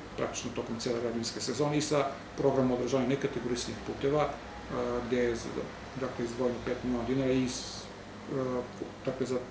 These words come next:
za, za taj program je takođe tenderska procedura u, u toku. Ja očekujem da po završetku, dakle, negde u sredinom avgusta i septembra se ti radovi izvode, a kroz taj program nekategorisanih puteva biće, e, uređeni putni pravci, e, u selima, to su, dakle, atarski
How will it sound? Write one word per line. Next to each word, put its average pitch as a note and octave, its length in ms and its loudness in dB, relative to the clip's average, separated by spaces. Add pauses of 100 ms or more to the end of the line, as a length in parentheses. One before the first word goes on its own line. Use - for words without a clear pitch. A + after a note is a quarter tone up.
(120)
za, C3 120 2 (100)
za B2+ 80 -2
taj C#3 160 2
program C3+ 240 4
je B2+ 160 0
takođe C#3 240 6
tenderska B2 400 0
procedura B2+ 400 -2
u, A2+ 260 -2
u - 100 -6
toku. D#3 320 6
Ja C#3 100 10
očekujem B2+ 420 2
da B2+ 220 2 (600)
po B2+ 120 6
završetku, B2 420 2
dakle, B2 280 -2
negde A#2 220 0 (540)
u B2 260 2 (100)
sredinom A#2+ 500 0
avgusta B2 380 -2
i - 20 2
septembra A#2+ 400 -2
se A2 120 -4
ti C3+ 140 2
radovi A#2+ 240 2
izvode, C#3 400 6 (260)
a C3 160 -2
kroz - 180 -2
taj C#3+ 140 6
program C3 360 4
nekategorisanih B2+ 760 0
puteva C3+ 300 2
biće, B2+ 260 2
e, A#2+ 60 4 (760)
uređeni C3 300 8
putni B2+ 280 0
pravci, C3 420 2
e, B2 60 2 (480)
u C3+ 180 2
selima, B2+ 460 6
to C#3 60 4
su, C3+ 100 2
dakle, C3+ 220 4
atarski C3+ 340 2